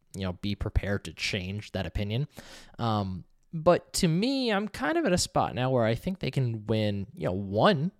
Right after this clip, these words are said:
of those Michigan or Ohio State games. I don't think I know which one I would say they're better prepared for, but I, that, that's kinda where I'm at. I mean, they've definitely improved as far as where I thought they would be before the season.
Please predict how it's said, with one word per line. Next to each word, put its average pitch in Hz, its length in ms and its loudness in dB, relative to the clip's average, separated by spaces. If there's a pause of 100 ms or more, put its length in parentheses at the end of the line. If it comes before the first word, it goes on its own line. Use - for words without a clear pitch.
(160)
of 131 160 4
those 110 220 4
Michigan 101 440 -4
or 95 140 -2
Ohio 98 220 0
State 95 280 -6
games. 104 300 -6 (180)
I 185 140 4
don't 113 520 0 (200)
think 110 200 -2
I 107 140 2
know 101 220 0
which 98 500 -4
one 90 320 -2
I 95 240 0 (340)
would 95 160 -6
say 95 220 -2
they're 95 160 0
better 98 280 0
prepared 110 460 -2
for, 214 240 0
but 117 320 0 (880)
I, - 340 -6
that, 156 280 -6
that's - 260 -2 (160)
kinda 208 540 2
where 170 340 4
I'm 175 200 2
at. 156 420 -2
I 107 60 0
mean, 123 180 2
they've 123 160 4
definitely 160 300 2
improved 151 520 2
as 101 140 0
far 120 240 2
as 113 100 2
where 117 160 0
I 113 60 2
thought 113 300 -2
they 104 200 0
would 107 540 0
be 247 400 0
before 143 420 -4
the 107 80 -2
season. 208 580 -4